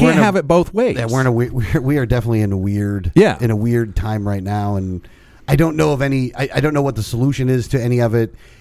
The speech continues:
Speaker 2: It, it. Look, it goes along the same with the, the, the,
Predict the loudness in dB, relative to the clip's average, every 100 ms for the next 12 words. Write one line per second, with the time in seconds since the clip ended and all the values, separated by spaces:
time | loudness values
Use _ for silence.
0 | -10 -10 -8 -12 -8 -6 -4 -4 -4 -2
1 | -2 0 0 -2 -2 -4 -2 -2 -4 -4
2 | -6 -6 -8 -6 -2 -2